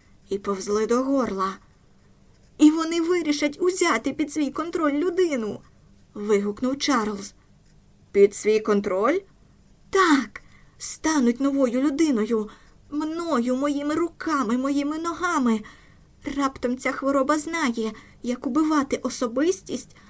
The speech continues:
але продовжувати існувати далі». Він заволав. Руки дісталися шиї. Лікар із криком подався вперед.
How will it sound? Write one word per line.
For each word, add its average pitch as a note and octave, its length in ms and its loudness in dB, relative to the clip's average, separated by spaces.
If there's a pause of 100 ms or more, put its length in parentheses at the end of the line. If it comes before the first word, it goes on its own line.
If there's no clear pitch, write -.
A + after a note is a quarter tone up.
(140)
але C#4 200 0
продовжувати C#4+ 760 0
існувати D4+ 600 0
далі». A#3 460 0 (760)
Він A3 420 0 (360)
заволав. G#3+ 600 -2 (840)
Руки G#3+ 440 0
дісталися A3+ 640 0
шиї. G#3+ 580 0 (840)
Лікар G#3 440 2
із A3+ 160 -4
криком G#3 480 0
подався B3 520 -2
вперед. A3+ 480 0